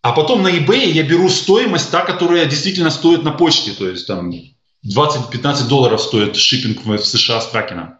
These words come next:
Но я клею марки, я поклеил марок на, на двадцать долларов, но я за них заплатил десять долларов.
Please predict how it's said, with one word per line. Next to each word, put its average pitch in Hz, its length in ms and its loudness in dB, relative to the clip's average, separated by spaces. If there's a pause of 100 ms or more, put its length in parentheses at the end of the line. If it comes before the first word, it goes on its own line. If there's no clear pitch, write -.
(220)
Но 113 120 0
я 160 120 4
клею 156 360 4
марки, 170 400 2 (340)
я 127 120 0
поклеил 147 500 2
марок 131 380 0
на, 120 160 -4
на 127 140 0
двадцать 139 340 -2
долларов, 135 380 2
но 120 140 0
я 131 200 0
за 113 160 -2
них 113 160 0
заплатил 110 380 -2
десять 131 280 -2
долларов. 87 400 -2